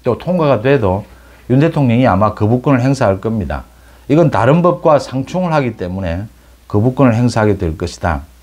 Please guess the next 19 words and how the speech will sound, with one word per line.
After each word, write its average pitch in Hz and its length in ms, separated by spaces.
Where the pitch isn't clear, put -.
이런 247 280
상황에서 131 800
정청래가 120 840
이 113 100
법사위에서 120 1000
이 139 100
뭐 120 220
과반 139 380
의결로 127 540
가능합니다. 98 760
윤 160 120
대통령에 226 640
대한 127 440
탄핵, 147 800
이 139 160
청원에 214 840
대해서 139 360
청문회를 127 600
하겠다. 80 480